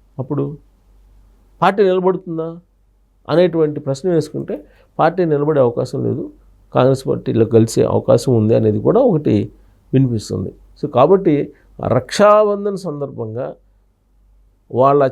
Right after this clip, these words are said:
చెల్లెళ్ళు, సిస్టర్స్ కనిపించకపోయినప్పటికీ బ్రదర్స్‌కి విలీనం అనేది మాత్రం బాగా బలంగా వినిపిస్తుంది.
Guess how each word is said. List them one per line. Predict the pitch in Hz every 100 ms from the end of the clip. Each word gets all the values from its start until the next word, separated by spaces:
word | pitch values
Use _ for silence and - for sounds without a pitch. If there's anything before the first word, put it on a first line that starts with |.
| -
చెల్లెళ్ళు, | 151 180 185 139 98 - _ _ _ _ _ _ _ _ -
సిస్టర్స్ | 143 - 185 - -
కనిపించకపోయినప్పటికీ | 117 131 131 127 120 113 117 127 113
బ్రదర్స్‌కి | 107 120 110 - 190 - _ _ _ - - - 127
విలీనం | 170 240 254 247 240 - _ _ _ _ _ _ -
అనేది | 147 156 143
మాత్రం | 143 180 196 147 143 170 _ _ _ _ _ _ _ _ _ _ _ _ _ _ _ _ _ 151 123
బాగా | 135 160 165 135
బలంగా | 139 151 127
వినిపిస్తుంది. | 110 104 - 113 117